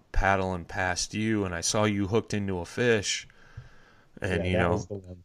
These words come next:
Speaker 1: in, in my normal fashion, I scream out, "Yeah, buddy." And, like,
Speaker 2: Now, now,
Speaker 1: not
Speaker 2: mind
Speaker 1: e-
Speaker 2: you, I had my, my net out.
Speaker 1: Yeah.
Speaker 2: I, I was, it, everything was going down.
Speaker 1: Yeah.
Speaker 2: Like,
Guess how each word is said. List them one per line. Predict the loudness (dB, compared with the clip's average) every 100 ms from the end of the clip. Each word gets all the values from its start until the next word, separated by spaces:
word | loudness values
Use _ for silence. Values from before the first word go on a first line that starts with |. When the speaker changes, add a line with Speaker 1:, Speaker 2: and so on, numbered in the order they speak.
| _
Speaker 1:
in, | 2 2
in | 2 -2 0
my | 2 2
normal | 0 -2 -4
fashion, | -4 2 4 4 0 -6
I | -8 -4
scream | -6 -6 -6 -2
out, | -2 -2 -2
"Yeah, | 0 2 2 2 2
buddy." | 4 4 4 0 -8 -20 _ _ _ _
And, | 0 2 4
like, | 2 2 2
Speaker 2:
Now, | 2 2 -2 -20 -4
now, | 4 8
Speaker 1:
not | 10 10
Speaker 2:
mind | 8 4
Speaker 1:
e- |
Speaker 2:
you, | 0 0 -6 -20 -20 _ -12 -2 -2 0
I | 2 4
had | 6 6 4
my, | 2 2 -2 _ _ _ _ -4
my | 2 2
net | 4 6 6
out. | 4 4 2 -4 -14 -20 _
Speaker 1:
Yeah. | 6 8 8
Speaker 2:
I, | 4 4 4
I |
was, | 4 0 6
it, | 8 8
everything | 8 4 2 2 2 2
was | 0 0
going | 0 0 0
down. | 0 0 -2 -6 -16 _
Speaker 1:
Yeah. | 6 6 4
Speaker 2:
Like, | 4 2